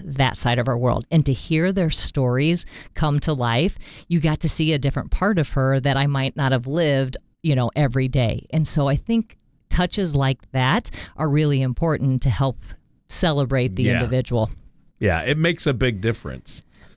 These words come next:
Speaker 1: <clears throat> And then things like additional touches, like, are you going to do a, um, <coughs> potentially do a pictures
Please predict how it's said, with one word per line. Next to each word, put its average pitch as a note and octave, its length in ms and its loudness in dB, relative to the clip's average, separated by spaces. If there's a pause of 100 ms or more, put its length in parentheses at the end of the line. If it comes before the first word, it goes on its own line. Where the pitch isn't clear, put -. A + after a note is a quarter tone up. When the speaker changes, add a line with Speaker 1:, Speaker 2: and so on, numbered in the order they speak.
Speaker 1:
<clears throat> - 0 -
And G3+ 580 2
then F#3+ 220 0
things G3 340 0
like C#3 460 0 (580)
additional D#3 500 0
touches, D3+ 460 -2
like, D#3+ 540 -2 (240)
are D#3+ 80 2
you F3 220 0
going D3+ 300 0
to D#3+ 100 -4
do C#3+ 380 0
a, C3+ 440 2 (200)
um, A#2+ 500 0 (240)
<coughs> - 240 -10
potentially F3+ 480 0
do C#3 440 2 (480)
a C3+ 640 0
pictures F#3 800 0